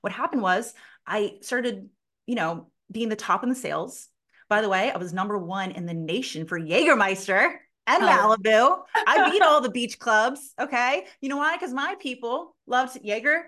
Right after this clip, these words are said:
Speaker 1: and Malibu. Like, I, I, you can say, "Oh, the world's against me. I have D accounts. I have the worst account." No. Money comes from people. If you wanna earn trust,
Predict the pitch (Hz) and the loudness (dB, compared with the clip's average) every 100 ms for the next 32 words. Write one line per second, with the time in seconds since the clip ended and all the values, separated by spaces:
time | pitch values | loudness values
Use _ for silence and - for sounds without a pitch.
0 | _ 320 311 330 392 508 208 127 226 233 | _ -4 -2 -2 -2 -2 -4 -4 -4 -4
1 | - - - 262 - - _ _ _ _ | -4 -6 -6 -8 -8 -14 _ _ _ _
2 | _ _ - 220 269 269 247 - 311 294 | _ _ -16 -8 -6 -4 -4 -4 -4 -4
3 | 247 277 277 - 254 247 - 202 - 254 | 2 2 2 -4 -6 -6 -8 -12 -4 -2
4 | 285 294 220 254 269 269 208 185 - 247 | 0 -2 -4 -8 -10 -10 -8 -8 -4 -2
5 | 277 294 294 285 294 262 - 220 277 302 | 0 -2 -2 -6 -6 -10 -10 -8 -6 -6
6 | 180 - _ _ _ _ _ _ _ _ | -8 -12 _ _ _ _ _ _ _ _
7 | 196 214 277 277 - 214 208 - 208 180 | -4 -2 -2 -4 -6 -6 -6 -10 -10 -10
8 | 170 170 214 202 - 202 _ _ _ _ | -10 -12 -14 -14 -18 -20 _ _ _ _
9 | _ 196 220 262 269 254 247 311 285 208 | _ -8 -6 -4 -2 -2 -4 -2 -2 -2
10 | - - | -8 -20